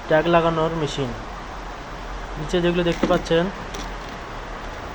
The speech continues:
এগুলো গরুর কানে লাগানোর জন্য এই ট্যাগ মেশিন। এটির মাধ্যমে খুব সহজেই আপনার গরুর কানে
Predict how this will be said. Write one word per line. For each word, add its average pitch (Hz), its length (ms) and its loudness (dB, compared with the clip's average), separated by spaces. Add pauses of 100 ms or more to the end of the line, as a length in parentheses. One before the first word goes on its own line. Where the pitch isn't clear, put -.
(680)
এগুলো 160 300 6 (1160)
গরুর 165 400 4
কানে 170 240 8
লাগানোর 165 400 6
জন্য 160 200 0 (1120)
এই 151 120 2 (340)
ট্যাগ 165 240 8
মেশিন। 165 320 0 (1500)
এটির 180 280 -2
মাধ্যমে 180 340 4
খুব 180 240 2
সহজেই 170 460 4 (160)
আপনার 156 320 0
গরুর 160 360 0
কানে 156 260 4